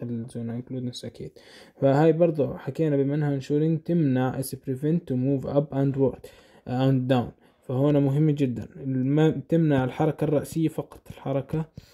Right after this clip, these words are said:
الرأسية، لأن الحركة اليم-، يسار واليمين هسه رح ناخذ مين بمنعها. طيب، هنا اللي هو ال-، آه، البروتين المسؤول أو البرو-، transmembrane protein برضه، لأنه هون آلية الشغل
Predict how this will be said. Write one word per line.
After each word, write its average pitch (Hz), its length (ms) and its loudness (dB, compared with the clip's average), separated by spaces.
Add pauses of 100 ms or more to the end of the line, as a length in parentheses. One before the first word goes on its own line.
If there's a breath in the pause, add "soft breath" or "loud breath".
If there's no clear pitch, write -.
(320 loud breath)
الرأسية، 135 560 0
لأن 139 240 0
الحركة 139 440 0
اليم-، 135 240 0
يسار 156 280 0
واليمين 143 400 2
هسه 147 260 -4
رح 123 100 -10
ناخذ 123 240 -4
مين 120 260 -2
بمنعها. 120 520 -12 (480 loud breath)
طيب، 127 240 2 (400 soft breath)
هنا 175 440 4
اللي 147 220 0
هو 156 300 4
ال-، 139 240 -2
آه، 131 260 4
البروتين 135 540 0
المسؤول 143 680 2 (120)
أو 131 160 2
البرو-، 127 380 0 (100)
transmembrane 143 720 -2
protein 127 320 -4
برضه، 135 380 2
لأنه 127 380 0
هون 135 260 0
آلية 139 440 0
الشغل 143 460 -2